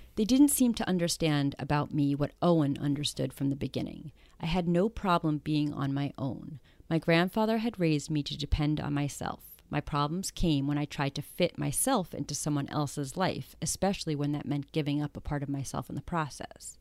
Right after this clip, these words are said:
So I waited until I didn't have to, until it felt like someone fit effortlessly. Or maybe that's too easy. Maybe it's more accurate to say that what was required to be with Owen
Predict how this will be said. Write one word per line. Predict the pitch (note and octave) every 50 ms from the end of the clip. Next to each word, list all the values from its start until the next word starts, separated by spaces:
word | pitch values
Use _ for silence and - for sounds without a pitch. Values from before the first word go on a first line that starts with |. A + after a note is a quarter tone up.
| _ _ - - - - - -
So | - - F3+ F#3
I | F3+ F3
waited | E3 G3 G#3 G3+ D#3 C#3 C3 C3+
until | C#3+ D3 - - D#3
I | D3 D3+
didn't | - D3+ C#3+ C3+ A#2 - -
have | F3+ F3+ F3 - - -
to, | E2 C#2 - - - - - - - - - -
until | D3+ D#3+ - - D#3+ D#3
it | - -
felt | - - E3+ E3+ -
like | - F#3 -
someone | - - E3 D3+ D3 C#3+ D3 -
fit | - - - D3 - - - _ - -
effortlessly. | F#3+ - - - - - - A#2 - - - - - - - - A#2 - - _ - - - - - -
Or | A#3
maybe | A#3+ C4+ D4 D4 D4 C4+
that's | A#3+ G#3 - - -
too | - - - E3+ D3+ -
easy. | - D3 D3 C#3+ - - - - - _ _ _ _ - - - -
Maybe | G#3 A3+ A#3 B3+ C4
it's | C4 - - F#3+
more | F3 E3 - -
accurate | C3+ D3 C#3 - - C#3+ D3 C#3+ -
to | D#3
say | - - C#3 C#3 C#3 C#3
that | C3+ D3 - -
what | D3 - -
was | - D#3 C#3 A#2+
required | D3+ C#3+ - - - E3 E3+ F3 F3+ F3+ - -
to | D3+
be | - - D#3 D#3 D3
with | C#3 D3+ - - -
Owen | - E3 D3 C#3+ C#3+ D3+ D3+ C3